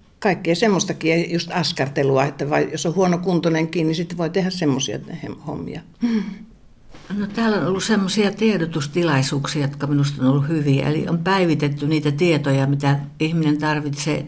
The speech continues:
Speaker 2: Täällä on ollut palo-, palolaitokselta, sitten on ollut liikenneihmisiä täällä, terveyden ja noitten, äm, jäteongelmien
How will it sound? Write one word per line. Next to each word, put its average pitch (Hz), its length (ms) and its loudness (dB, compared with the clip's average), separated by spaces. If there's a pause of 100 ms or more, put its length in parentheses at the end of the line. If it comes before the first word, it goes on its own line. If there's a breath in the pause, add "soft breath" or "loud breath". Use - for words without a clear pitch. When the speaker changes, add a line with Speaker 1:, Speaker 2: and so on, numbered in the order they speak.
(160)
Speaker 2:
Täällä 143 220 2
on 143 100 0
ollut 143 260 -2 (140)
palo-, 160 500 0 (520 loud breath)
palolaitokselta, 175 1120 0 (640 loud breath)
sitten - 380 -8
on 147 120 -4
ollut 151 180 2
liikenneihmisiä 165 1120 0
täällä, 151 360 -2
terveyden 156 680 -2 (760 loud breath)
ja 156 260 -4 (360)
noitten, 151 760 -2
äm, - 140 -4 (2250 loud breath)
jäteongelmien 170 1400 2